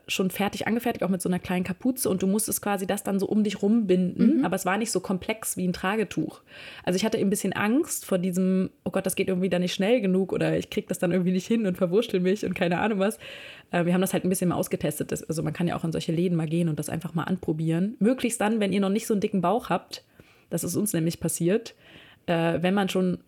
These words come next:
Speaker 1: einen Bauch hat, dann kann man diese Trage gar nicht richtig anprobieren, weil man ja gar nicht weiß, wie es dann ist, wenn der Bauch nicht mehr da ist. Ähm, das heißt, Robin hat das eigentlich primär erstmal an sich auch ausprobiert. Ähm, und da ist der Vorteil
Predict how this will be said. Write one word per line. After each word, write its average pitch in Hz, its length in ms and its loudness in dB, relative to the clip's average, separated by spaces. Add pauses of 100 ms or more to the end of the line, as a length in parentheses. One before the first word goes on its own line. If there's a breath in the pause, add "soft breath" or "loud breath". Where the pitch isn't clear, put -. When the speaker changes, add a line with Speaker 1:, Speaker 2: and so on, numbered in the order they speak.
(260)
Speaker 1:
einen 170 180 2
Bauch 262 320 2
hat, - 360 -2
dann 170 120 0
kann 190 140 0
man 185 100 2
diese 175 160 0
Trage 180 300 -2
gar 170 160 2
nicht 185 160 -2
richtig - 260 -4
anprobieren, 170 540 0
weil 165 80 2
man 170 120 2
ja 165 100 0
gar 165 120 0
nicht 170 160 -2
weiß, 175 260 -2
wie 180 60 0
es 170 80 -4
dann 165 140 -2
ist, - 180 -4
wenn 160 80 0
der 165 80 2
Bauch 165 220 -2
nicht 165 160 -2
mehr 156 100 0
da 151 220 0
ist. - 200 -4 (540 loud breath)
Ähm, 160 300 2
das 160 120 -2
heißt, 170 180 -4
Robin 175 220 4
hat 165 100 0
das 160 120 -4
eigentlich 175 460 -4 (180)
primär 165 400 2
erstmal 165 360 -2
an 165 140 0
sich 185 220 -4
auch - 100 -6
ausprobiert. 165 720 -2 (120)
Ähm, 156 420 0
und 175 140 0
da 160 120 0
ist 180 120 -4
der 180 60 2
Vorteil 190 420 -2